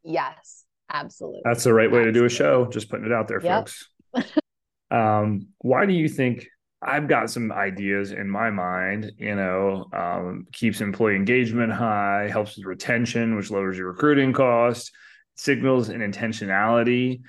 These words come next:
Speaker 2: and professionalism to all the employees, you know, but, like, in your opinion, why is this type of environment so critical, um, for the tree care, but also for the larger green industry? Why do you think, you know, having that career development path is really important?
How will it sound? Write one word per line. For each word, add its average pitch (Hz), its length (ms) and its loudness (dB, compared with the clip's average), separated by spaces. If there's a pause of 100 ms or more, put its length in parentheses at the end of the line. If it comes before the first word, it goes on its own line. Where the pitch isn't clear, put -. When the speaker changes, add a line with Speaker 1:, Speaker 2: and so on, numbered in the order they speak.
(200)
Speaker 2:
and 101 140 -14
professionalism 117 880 0
to 110 80 -4
all 104 200 -2
the 110 80 2
employees, 110 880 -2
you 107 100 -10
know, 98 140 -4
but, 98 200 -2
like, 107 240 -2 (720)
in 131 160 0
your 165 220 6
opinion, 104 520 0
why 127 460 0
is 107 260 -6
this 120 280 0
type 107 340 -6
of 95 360 -4 (360)
environment 98 520 0
so 104 200 -2
critical, 95 760 -4 (320)
um, 92 400 -4
for - 180 2
the 143 60 0
tree 180 140 2
care, 117 240 4
but 110 160 4
also 113 260 2
for 110 140 -4
the 101 60 -2
larger 98 280 -2
green 92 180 -6
industry? 87 320 -10
Why 90 140 0
do 98 60 -2
you 95 80 -2
think, 95 320 -4 (280)
you 98 120 -6
know, 90 80 -2
having 98 260 -2
that 90 220 -4
career 98 320 -2
development 90 440 -6
path 90 280 -6
is 90 140 -8
really 90 200 -6
important? - 440 -8